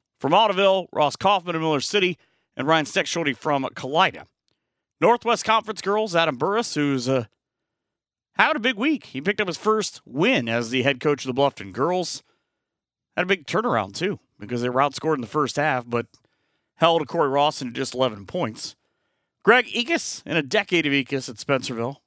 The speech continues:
Aaron Montgomery at Allen East, Kyle Williams from Lincoln View, and Mark Gregory from Crestview. N W C boys, you've got Ada's Vince Halliday, Kevin Sensabaugh from Spencerville, now in his twenty-second year, by the way, Gabe Young from Allen East, Jordan Jenninghoff from Delphos Jefferson,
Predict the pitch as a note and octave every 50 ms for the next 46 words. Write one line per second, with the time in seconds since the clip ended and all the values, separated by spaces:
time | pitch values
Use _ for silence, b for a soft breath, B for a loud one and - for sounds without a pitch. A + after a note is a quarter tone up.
0 | _ - A#2+ C3 C3+ B2+ B2 - - D#3 E3+ E3 D#3+ D3+ D3 C#3+ C3 B2+ A#2 A#2
1 | D3 F#3+ G#3+ F3 - - - - _ _ _ _ _ _ _ _ _ _ - G#3+
2 | G3 D#3+ D#3+ F3+ G3+ F3+ D#3 C#3+ C3 C#3 B2+ C#3+ G3 A3 - - F3+ F3 F3+ F3+
3 | E3+ D#3 E3 E3 D3+ A#2 - E3 D#3 B2+ C#3 C#3 B2+ A2 - _ _ _ _ _
4 | _ _ _ _ _ _ _ _ - E3 D3+ D3+ D3 C#3+ - - - - F#3+ G3
5 | G3 - - C#3+ A#2+ - - _ _ _ _ _ _ _ _ _ _ _ _ _
6 | _ _ _ _ _ _ _ _ _ _ _ _ _ _ _ _ _ - - G#3+
7 | F#3+ F#3 F3 D#3+ C#3+ B2+ - F#3 D#3 B2 D3 F3 G#3 G#3+ A3+ A3+ F3+ C#3 C3+ D#3
8 | D3+ - - - E3+ F3 F3+ E3 B2+ A#2+ D3 C#3 A#2+ - E3 E3 E3+ F3 F3 F3
9 | F3+ F3 D#3 - _ _ _ _ _ _ _ _ _ _ _ _ _ _ _ -
10 | - G#3 G3 F3 D3 - G#3 G#3 D#3 D#3+ F3 F3 E3 C#3+ - B2+ G#2 - - G3+
11 | G#3 F#3+ - F3 F3 F#3+ F3 D3+ C#3 C3+ A#2+ - - - E3+ C#3 A2+ - D3 A#2+
12 | A2+ G#2+ B2+ A3 G3+ A#2 F#2+ F2+ G2+ G#2+ F#2+ G#2+ C3 _ _ _ _ _ _ _
13 | _ _ _ _ - - F3+ F#3+ F3 D#3 F3+ F3+ F3 - D3 D3 D#3 D#3 D#3 D3
14 | D#3 D#3 D3 C#3 - - F3+ F3 D#3 C#3 A#2 C3 D3+ D3+ C#3 A#2+ C#3+ C#3+ C#3 -
15 | - B2+ A#2+ C3+ B2+ A2+ G2+ - - D#3 D#3+ D3+ - - - D#3+ D#3+ C#3+